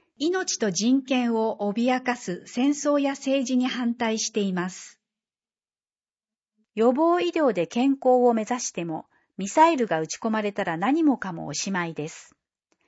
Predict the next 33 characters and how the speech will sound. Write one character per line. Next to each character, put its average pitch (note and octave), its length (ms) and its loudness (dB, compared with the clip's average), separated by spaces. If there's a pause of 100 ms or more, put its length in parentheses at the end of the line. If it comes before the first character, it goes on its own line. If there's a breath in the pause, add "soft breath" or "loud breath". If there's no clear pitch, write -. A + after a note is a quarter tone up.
(360)
市 - 220 -4
民 F4+ 240 0
と - 120 -2
し - 140 -10
て F#3 120 -4
も E3 340 -6
医 G3 120 -8
療 D4+ 220 2
者 A#3 160 -4
と E3 120 -10
し - 120 -12
て F3+ 120 -4
も、 D#3 240 -8 (420)
平 D4+ 300 4
和 D#4+ 180 8
を D#4 60 6
求 C#4+ 240 2
め E4 140 2
る C4 100 2
活 F#3 280 -8
動 E3 200 0
は E3 140 -2
重 A3 280 -2
要 D#4 220 2
だ D#4 140 0
と A3+ 120 -4
思 D#3+ 220 -6
い D#3 100 -8
ま D3 140 -8
す。 - 260 -16 (1700)
ア D#4 120 4
ゲ C#4 180 2
ノ、 D3+ 240 -8